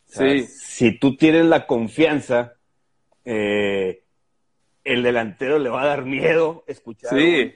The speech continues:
Speaker 1: un, un grito, "keeper" o "portero".
Speaker 2: <laughs>
Speaker 1: Un lado para atrás, ¿no?
Speaker 2: Sí,
Speaker 1: Muy bien.
Speaker 2: sí, pa-, eso es lo que pasa, eso es lo que pasa, que los porteros solamente cuando están jugando no piensan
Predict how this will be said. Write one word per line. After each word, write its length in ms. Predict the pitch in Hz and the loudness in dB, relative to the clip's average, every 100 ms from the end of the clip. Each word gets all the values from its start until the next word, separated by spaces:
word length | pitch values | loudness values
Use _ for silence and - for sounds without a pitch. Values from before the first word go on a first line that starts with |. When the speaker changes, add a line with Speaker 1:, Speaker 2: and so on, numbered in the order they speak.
| _ | _
Speaker 1:
un, 120 | - 135 | -14 -10
un 80 | 139 | -4
grito, 600 | 143 147 - 147 135 - | -2 -2 -4 -4 -4 -4
"keeper" 720 | - 285 269 277 285 539 453 139 | -10 -12 -10 -6 -2 -2 -4 -10
o 80 | - | -10
"portero". 400 | 160 147 - 269 277 285 277 277 - _ _ _ _ _ - | -6 -6 -4 -6 -4 -4 -4 -6 -10 _ _ _ _ _ -4
Speaker 2:
<laughs> 280 | - - 185 | -2 0 -2
Speaker 1:
Un 40 | 117 | 0
lado 220 | 120 117 | -2 -2
para 80 | 113 | -8
atrás, 260 | - 143 90 | -10 -10 -10
¿no? 100 | - 247 - - _ _ _ _ _ _ | -2 -2 -2 -14 _ _ _ _ _ _
Speaker 2:
Sí, 140 | - 165 | 0 2
Speaker 1:
Muy 100 | 226 | 2
bien. 120 | 226 | 0
Speaker 2:
sí, 40 | 170 | -2
pa-, 240 | 135 127 - _ _ | -2 -4 -6 _ _
eso 220 | 127 151 208 | -4 -2 -4
es 40 | |
lo 80 | 196 | -4
que 100 | 170 | -4
pasa, 300 | - 160 - | -4 -4 -8
eso 160 | - | -10
es 20 | 180 | -8
lo 80 | |
que 100 | 175 | -8
pasa, 340 | 135 143 165 151 | -4 -2 -2 -6
que 460 | 127 120 117 _ _ _ _ - | -4 -6 -6 _ _ _ _ -10
los 220 | 127 127 | -8 -8
porteros 640 | - 127 - 143 180 196 | -8 -8 -6 -6 -6 -10
solamente 760 | - - 151 160 175 160 175 165 | -16 -12 -8 -6 -6 -8 -8 -8
cuando 160 | 143 | -8
están 180 | 127 143 | -8 -8
jugando 360 | 135 123 147 151 | -6 -4 -4 -4
no 240 | 147 - | -6 -6
piensan 640 | 139 139 160 190 190 190 | -6 -6 -6 -10 -10 -12